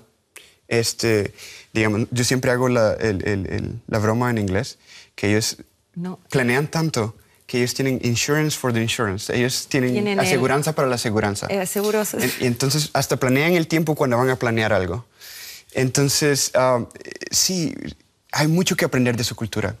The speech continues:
Speaker 1: Es una cultura que obviamente han desarrollado este país de las ruinas en sesenta años. Eh, son increíbles. Ah, pero creo que por eso es, no se relajan mucho. Entonces los describiría como las personas más efectivas del mundo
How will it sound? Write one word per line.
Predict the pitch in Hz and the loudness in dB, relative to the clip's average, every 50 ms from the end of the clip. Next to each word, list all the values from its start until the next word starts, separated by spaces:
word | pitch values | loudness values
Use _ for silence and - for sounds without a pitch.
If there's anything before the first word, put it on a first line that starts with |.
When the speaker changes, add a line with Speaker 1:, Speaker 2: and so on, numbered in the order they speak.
| _ _ - | _ _ -6
Speaker 1:
Es | 117 - | -4 -2
una | 131 139 131 | 0 -2 -2
cultura | 123 135 127 - - 139 143 139 139 131 - | -2 -4 -4 -2 0 2 2 2 2 2 0
que | - 131 - | -2 -4 -2
obviamente | - 131 131 143 139 127 127 131 139 - 135 120 117 113 - - - - - - | 0 2 2 4 4 2 2 2 2 2 0 0 0 -2 -6 -16 -18 -18 -10 -4
han | - 127 135 | 0 0 2
desarrollado | 135 135 135 127 131 127 131 131 | 2 2 2 2 4 4 2 2
este | 120 - 135 | 0 -2 -2
país | - 120 117 127 120 | 0 2 2 2 2
de | 127 | 2
las | 117 110 101 | 0 0 0
ruinas | 113 143 147 127 110 104 - | 0 0 2 0 0 -2 -2
en | 110 107 104 113 - | -2 -2 -4 -4 -6
sesenta | - - - - 127 120 139 131 | -6 -4 -2 -2 -2 0 0 0
años. | 123 107 95 101 - - _ _ _ _ - - - | 0 0 -2 -4 -8 -14 _ _ _ _ -16 -8 -4
Eh, | 123 - - | -4 -2 -2
son | - - 143 139 | 0 2 4 4
increíbles. | 139 135 135 131 127 123 110 107 95 95 - - _ _ - - - - - _ | 4 2 2 2 2 2 2 0 -2 -2 -6 -10 _ _ -20 -20 -20 -20 -14 _
Ah, | - 113 113 110 107 107 104 104 - - - - _ | -2 0 2 2 2 2 0 -2 -6 -14 -20 -8 _
pero | - 143 127 123 123 | 0 2 2 0 0
creo | - 147 139 147 | 2 2 2 2
que | - 165 | 0 0
por | - 147 135 147 | 0 2 2 2
eso | 151 - - 165 160 156 - - - - | 2 2 2 2 2 2 0 -4 -8 -8
es, | - - - - | -6 -4 -2 -2
no | 120 120 131 | 0 0 0
se | 123 - | 0 0
relajan | 143 139 135 131 127 123 123 117 | 0 2 2 2 2 0 0 -2
mucho. | 113 113 110 - - - - _ _ _ _ _ _ _ _ _ _ _ _ _ _ | -2 -4 -6 -8 -10 -14 -20 _ _ _ _ _ _ _ _ _ _ _ _ _ _
Entonces | - 120 104 - 127 131 135 147 | -6 -6 -4 -4 -2 -2 0 0
los | 147 139 131 | 0 0 0
describiría | 131 117 - - 127 120 117 120 135 135 | -2 -2 -2 0 2 2 2 2 2 0
como | - 139 131 127 123 110 - - | 0 -2 0 0 -2 -2 -4 -4
las | - 117 107 | -6 -6 -4
personas | - 127 - - 135 139 139 | -4 -4 -2 -2 0 0 0
más | 139 131 - - | 0 0 -2 -4
efectivas | 135 - 120 104 - - 143 139 147 139 123 | -4 -4 -6 -4 -2 -2 0 0 0 0 0
del | 123 120 | 0 0
mundo | 120 127 143 160 170 185 175 | 0 0 0 0 -2 -4 -6